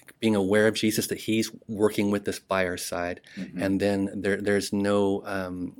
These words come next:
Speaker 1: sort of discrepancy between the percentage of the time you're giving to Jesus versus people.
Speaker 2: Right.
Speaker 1: It's a hard, it's a hard target to hit, but that's the
Speaker 2: Yes.
Speaker 1: goal, I think. Yeah.
Speaker 2: No, that is, that's fascinating. And I love the, I love the concept of integration and balance and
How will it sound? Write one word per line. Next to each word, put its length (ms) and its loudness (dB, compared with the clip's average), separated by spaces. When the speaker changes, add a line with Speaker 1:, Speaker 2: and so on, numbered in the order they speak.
Speaker 1:
sort 240 -2
of 180 -4
discrepancy 640 -2
between 460 -4
the 200 -4
percentage 440 2
of 100 -2
the 80 -8
time 180 0
you're 80 2
giving 240 -2
to 80 -2
Jesus 360 -6
versus 340 -8
people. 440 -10
Speaker 2:
Right. 280 -10
Speaker 1:
It's 100 -6
a 40 0
hard, 420 8
it's 120 -4
a 40 2
hard 240 8
target 340 6
to 80 0
hit, 300 2
but 100 -4
that's 180 6
the 100 2
Speaker 2:
Yes. 60 -4
Speaker 1:
goal, 360 4
I 120 -4
think. 360 -10
Yeah. 200 -12
Speaker 2:
No, 120 0
that 200 4
is, 240 4
that's 300 0
fascinating. 720 0
And 100 0
I 60 4
love 260 -2
the, 180 -10
I 80 -2
love 180 0
the 60 -8
concept 480 -8
of 220 -8
integration 920 -8
and 400 -8
balance 500 -4
and 440 -12